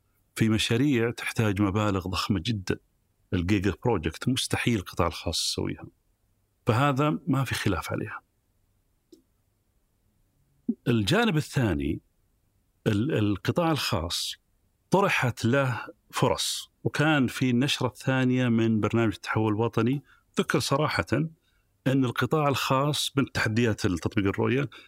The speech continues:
القطاع الخاص، آه، لم يستغل الفرص المطروحة من الرؤية. ففي مشاريع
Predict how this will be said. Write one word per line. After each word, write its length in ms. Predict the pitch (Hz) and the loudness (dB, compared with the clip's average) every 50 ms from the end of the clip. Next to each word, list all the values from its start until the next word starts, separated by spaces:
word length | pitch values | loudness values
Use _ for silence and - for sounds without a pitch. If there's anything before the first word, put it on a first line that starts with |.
| _ _ _ - - | _ _ _ -4 -4
القطاع 300 | 117 - 110 135 139 139 | -2 0 2 2 2 2
الخاص، 500 | 123 - - 139 143 147 139 - - - - _ - - - _ _ _ _ _ - | 2 0 0 2 2 2 0 -2 -4 -6 -10 _ -20 -20 -20 _ _ _ _ _ -2
آه، 220 | 120 110 110 107 107 | 0 2 2 2 2
لم 300 | 117 123 151 139 117 107 | 2 2 2 4 4 2
يستغل 460 | 104 - - - 117 101 113 135 139 | 2 0 0 -2 0 0 2 2 2
الفرص 420 | 131 - - - 120 135 - - | 0 0 0 0 0 0 0 0
المطروحة 440 | 107 98 92 - 101 123 123 110 151 | 0 0 0 0 0 0 0 0 0
من 300 | 156 160 151 139 113 104 | 2 2 2 2 0 0
الرؤية. 400 | 104 98 92 107 104 104 107 101 - - - - - _ _ _ _ - _ - | -2 -2 -2 -2 -2 -4 -4 -6 -10 -16 -20 -20 -20 _ _ _ _ -16 _ -2
ففي 300 | - 120 - 202 220 196 | 0 0 2 2 2 2
مشاريع 560 | 160 131 - - 135 127 131 110 92 95 | 2 2 2 0 0 2 2 2 0 0